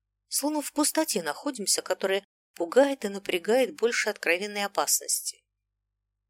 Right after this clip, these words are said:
«Боюсь, что да», тихо отозвалась Светла. «Боюсь, здесь скрыто все, что наверху уже не нужно или опасно.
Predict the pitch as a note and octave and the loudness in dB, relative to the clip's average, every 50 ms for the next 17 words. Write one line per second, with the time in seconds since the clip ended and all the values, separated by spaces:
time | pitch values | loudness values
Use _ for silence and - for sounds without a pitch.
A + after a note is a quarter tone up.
0 | _ _ _ _ _ _ _ _ _ _ _ _ _ _ - A3+ A3+ A3+ A#3+ A#3+ | _ _ _ _ _ _ _ _ _ _ _ _ _ _ -6 -2 0 2 2 2
1 | A3+ - - - - E3+ D#3+ D#3+ D#3+ E3+ F3+ - _ _ _ _ _ - - - | 2 2 2 2 2 0 2 4 2 2 2 -2 _ _ _ _ _ -8 -8 -4
2 | - - D3+ - - D3+ - - D3+ D3+ D3+ D3+ D3+ - - - D3 D3 C#3+ - | 0 0 0 2 0 -2 0 2 2 2 2 4 4 6 6 4 4 0 -6 -8
3 | - - - - _ _ _ _ _ _ _ _ _ _ _ _ _ _ _ _ | -10 -16 -16 -16 _ _ _ _ _ _ _ _ _ _ _ _ _ _ _ _
4 | _ _ _ - E3 F#3 G#3 C4 D#4 E4 D#4+ - - C#4+ C#4+ - - - - D#4+ | _ _ _ -2 2 4 6 6 6 6 4 4 4 4 6 6 4 4 4 2
5 | D#4+ C4+ - A3+ - - - E4 D#4 - - B3+ A#3+ A#3 A3 A#3 - - - B3+ | 2 2 2 0 2 2 2 2 0 -2 -4 -2 0 2 2 0 0 -2 -8 -6
6 | A#3+ A3 A3+ A3+ A3 A3 G#3+ A#3 C4+ C4+ - - A#3 A3 G3+ G#3+ G#3+ G#3+ - - | -4 -2 -2 -2 -2 -4 -4 -4 -4 -4 -2 2 2 2 4 4 2 2 2 2
7 | F#3+ - - - - - | 2 4 2 0 0 -2